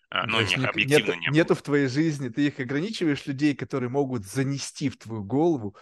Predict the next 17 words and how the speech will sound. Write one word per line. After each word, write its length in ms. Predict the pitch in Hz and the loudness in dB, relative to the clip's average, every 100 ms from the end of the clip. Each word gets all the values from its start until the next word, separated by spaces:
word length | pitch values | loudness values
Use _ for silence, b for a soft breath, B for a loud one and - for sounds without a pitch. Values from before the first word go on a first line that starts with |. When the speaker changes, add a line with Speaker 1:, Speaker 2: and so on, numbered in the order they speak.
| B B | B B
Speaker 2:
«Слушай, 680 | - 131 135 156 - 98 b b b b | -10 -4 -2 -2 -4 -6 b b b b
а 100 | 95 | -8
ведь 260 | 92 98 - | -8 -8 -4
еще 440 | 104 - - 110 | 0 0 0 -2
есть». 540 | 107 113 113 113 - - | -4 -4 -2 -2 -4 -12
И 60 | 120 | 0
как 200 | 135 113 | 2 2
бы 80 | 104 | 0
вук 400 | 101 120 240 220 | -4 0 0 2
туда 220 | 165 131 | 2 2
тебе 180 | 113 120 | 2 -2
вбросили 600 | 101 104 151 180 - 139 | -2 4 6 6 4 0
какую-нибудь 560 | 127 131 143 131 123 135 | 0 2 2 2 -2 -4
идею, 300 | 127 139 123 | 2 4 6
и 40 | |
она 220 | 131 | 6
Speaker 1:
Нет. 40 | 139 | 4